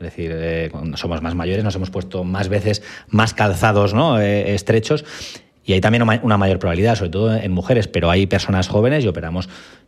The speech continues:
gente incluso con dieciocho, veinte años porque tienen un, un alus valgus, un juanete prominente que es doloroso y que ha fracasado a, a todo, a plantillas, a fisioterapia,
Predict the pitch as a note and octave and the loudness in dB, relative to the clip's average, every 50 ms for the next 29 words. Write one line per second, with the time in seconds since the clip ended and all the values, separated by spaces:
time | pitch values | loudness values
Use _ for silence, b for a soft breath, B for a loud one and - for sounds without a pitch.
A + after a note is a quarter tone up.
0 | B - - - F#2 F2+ A#2 B2+ A#2 G#2 G#2+ F2+ F#2 F2 E2+ D#2+ E2+ E2 - E2 | B -16 -6 -4 0 0 2 2 2 2 0 2 2 2 2 2 0 0 0 0
1 | D#2+ F2+ F2+ - F#2 F2 F2+ F#2 F2 F#2 F2 F2+ G#2+ C3+ - - B B B B | 0 0 0 0 0 2 2 0 0 0 0 2 2 0 0 -2 B B B B
2 | B _ - F#2 E2+ D2+ E2 E2 F2 F2 E2+ E2+ E2+ E2+ D#2+ - E2+ E2+ E2+ E2+ | B _ -2 -2 -2 -2 -2 -2 0 0 0 0 0 -2 -2 -2 -2 -2 0 0
3 | F2 F2 E2 E2+ F2+ F#2+ A2+ - G#2 G#2+ G2 - - F#2+ F#2+ F#2 G#2 F#2+ F#2+ G2 | 0 0 0 0 0 2 2 2 2 0 0 0 0 -2 0 0 0 0 0 0
4 | F2+ F#2 F2+ F2+ F#2 G2 F#2+ C3+ D3 D3 - G2 F2 F#2+ F2+ F2 F2 F#2+ A2 A2 | 0 2 2 2 0 2 4 2 2 2 2 0 -2 0 -2 -2 0 0 -2 0
5 | - D3 D#3+ D#3+ - G2+ F#2 - G2+ F#2+ F#2+ F#2 F2+ - G2 F#2+ F#2+ F#2+ F#2 F#2 | 2 2 2 2 2 -2 -2 0 0 0 0 0 0 2 2 2 2 2 2 0
6 | E2 - - - - A2+ A#2 G#2 D#2+ D2+ E2+ D#2 E2 D#2 - G#2 A#2 A#2 B2+ B2 | 0 -2 -2 0 0 2 2 2 0 0 0 -2 -2 -2 0 0 2 2 2 2
7 | A#2+ - A2 - G#2 G2 - F#2 - E2 E2 E2+ F2 - C3 C#3+ E3+ | 2 0 -2 -4 -4 -4 -4 -2 0 0 0 2 2 2 2 2 0